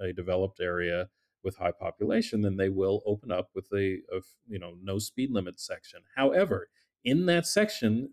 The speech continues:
the, the rule is you drive reasonably. And what that means is if you try,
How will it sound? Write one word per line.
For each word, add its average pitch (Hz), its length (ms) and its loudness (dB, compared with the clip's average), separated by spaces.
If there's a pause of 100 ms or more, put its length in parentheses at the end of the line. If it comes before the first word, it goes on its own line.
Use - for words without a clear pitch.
the, 104 400 2 (100)
the 104 100 0
rule 123 320 4
is 117 240 2
you 107 100 2
drive 95 360 0
reasonably. 101 500 0 (760)
And 95 300 4
what 95 180 4
that 92 240 2
means 135 460 6
is 92 340 4
if 90 220 -8
you 104 100 0
try, 101 460 2